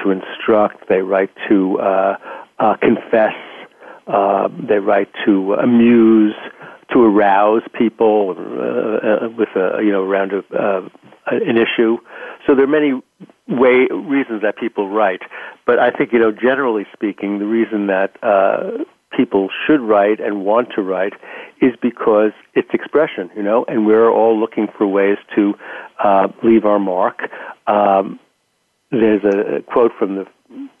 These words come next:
very well-known writing coach, uh, Natalie Goldberg, uh, in the book that, uh, I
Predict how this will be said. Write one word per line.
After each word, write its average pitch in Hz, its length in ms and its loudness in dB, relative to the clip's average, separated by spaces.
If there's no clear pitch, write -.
very 107 180 2
well-known 98 500 0
writing 98 300 -2
coach, 95 340 -4
uh, 101 240 -4
Natalie 98 400 0
Goldberg, 101 640 0
uh, 104 380 -6
in 104 80 -6
the 104 60 -4
book 101 280 -2
that, 98 280 -2
uh, 98 260 -2
I - 200 -12